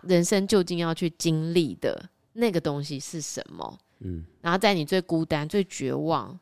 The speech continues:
Speaker 1: 已经选择放弃自己的时候，有没有可能有什么东西让你会改变？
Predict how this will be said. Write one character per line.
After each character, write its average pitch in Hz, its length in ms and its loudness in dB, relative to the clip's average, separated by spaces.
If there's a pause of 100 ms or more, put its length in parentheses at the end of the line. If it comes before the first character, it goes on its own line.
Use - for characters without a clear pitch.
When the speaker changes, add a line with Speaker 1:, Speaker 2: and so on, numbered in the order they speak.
(160)
Speaker 1:
已 165 80 -10
经 226 160 -4
选 160 200 2
择 151 120 2
放 208 200 4
弃 220 120 2
自 240 180 0
己 202 160 2
的 139 140 2
时 135 220 -4
候， 156 360 -2 (600)
有 175 100 2
没 196 80 4
有 269 140 6
可 180 320 6
能 143 360 -2
有 165 280 4
什 165 160 0
么 139 120 -2
东 151 240 0
西 143 300 -4
让 170 380 2
你 135 260 -4 (640)
会 226 160 2
改 - 300 -4
变？ 151 280 0